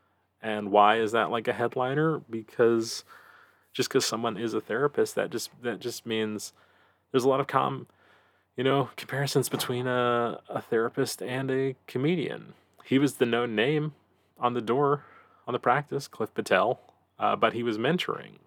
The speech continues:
And it's sort of like Pat was the opener for him, and they were having talks about, um, because therapists can go see therapists sometimes. So you have Cliff Patel being this guy who's like,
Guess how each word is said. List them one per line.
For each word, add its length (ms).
And 880
it's 200
sort 140
of 60
like 260
Pat 320
was 240
the 160
opener 500
for 300
him, 340
and 120
they 80
were 80
having 260
talks 360
about, 380
um, 340
because 380
therapists 420
can 140
go 120
see 220
therapists 720
sometimes. 640
So 140
you 160
have 260
Cliff 240
Patel 340
being 320
this 160
guy 340
who's 300
like, 300